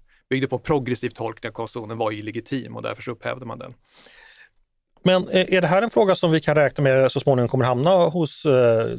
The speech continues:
Speaker 2: högsta domstolen i, den federala i Washington?
Speaker 1: Ja, eh, faktiskt här under, under julhelgerna så har,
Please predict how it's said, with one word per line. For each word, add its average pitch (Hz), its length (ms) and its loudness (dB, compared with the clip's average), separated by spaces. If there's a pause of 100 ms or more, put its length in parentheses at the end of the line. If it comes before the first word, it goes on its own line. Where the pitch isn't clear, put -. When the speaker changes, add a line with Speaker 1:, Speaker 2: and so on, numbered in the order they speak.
Speaker 2:
högsta 123 200 -8
domstolen 107 400 -2
i, 104 320 -6
den 120 100 -4
federala 123 420 2
i 110 220 0
Washington? 139 440 -2 (440)
Speaker 1:
Ja, 147 400 0 (180)
eh, 143 300 -2 (240)
faktiskt 165 360 -2
här 131 200 2
under, 117 460 -2 (240)
under 139 180 -4
julhelgerna 123 880 -4
så - 140 -10
har, 131 520 0